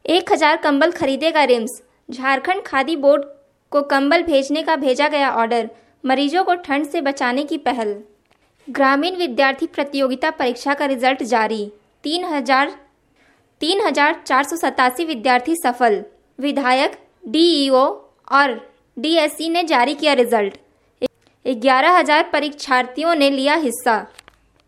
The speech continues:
बोर्ड ने जैक के बजट को दी स्वीकृति। झारखंड एकेडमिक काउंसिल बोर्ड की बैठक शनिवार को जैक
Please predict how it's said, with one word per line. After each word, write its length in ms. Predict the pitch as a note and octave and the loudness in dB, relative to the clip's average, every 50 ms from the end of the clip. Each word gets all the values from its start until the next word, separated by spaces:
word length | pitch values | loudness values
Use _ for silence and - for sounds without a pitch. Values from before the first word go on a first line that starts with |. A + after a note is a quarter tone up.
| _ _ _ _ _ _ _ _ _ - | _ _ _ _ _ _ _ _ _ -8
बोर्ड 260 | C4+ A#3+ D4 D#4 E4+ E4+ | -2 0 2 2 2 2
ने 120 | F#4 F4+ | -2 -2
जैक 280 | C#4 C4 C#4 D4 D4 C#4+ | 0 2 2 2 0 0
के 140 | F4 F4 | -4 -4
बजट 340 | C#4+ C4 B3+ B3+ D4+ D#4 D4+ | -2 -2 -2 -2 -2 -4 -2
को 120 | - D4+ D4+ | -4 -6 -4
दी 160 | - D4+ D#4+ | -2 -4 -6
स्वीकृति। 680 | - - B3 A#3+ - A#3+ A#3 A#3 A#3 B3+ A#3+ A3 G#3+ - _ _ _ _ _ _ A#3+ | -6 -8 -10 -6 -2 -2 -2 -2 -2 -4 -6 -6 -8 -12 _ _ _ _ _ _ -12
झारखंड 480 | - B3+ C4 B3+ B3+ B3 E4+ F4+ F4+ | -6 -2 -2 -2 -2 -2 -4 -4 -2
एकेडमिक 400 | E4+ F4 D4+ C4 B3+ C4+ D4 D4 | -2 -2 -2 -2 -2 -2 -6 -2
काउंसिल 400 | - D4+ B3+ B3+ B3+ B3+ D4 D4+ | 0 2 2 2 0 -2 -6 -8
बोर्ड 360 | C#4+ B3+ C4 B3+ C#4 D4 D4 | -4 2 4 4 4 4 0
की 80 | - D4+ | -6 -4
बैठक 420 | A#3+ B3+ A#3 A#3 A#3+ C4 A#3 - | 0 0 0 0 -2 -6 -10 -12
शनिवार 520 | - - C4 B3+ C4+ D4+ F4+ F4 D4+ C#4 C4 | -12 -10 -8 -6 -6 -4 -2 0 0 0 0
को 120 | - C4+ | -2 -4
जैक 360 | A#3+ A3 B3+ B3+ C#4+ C#4+ - | -2 0 0 0 0 -2 -6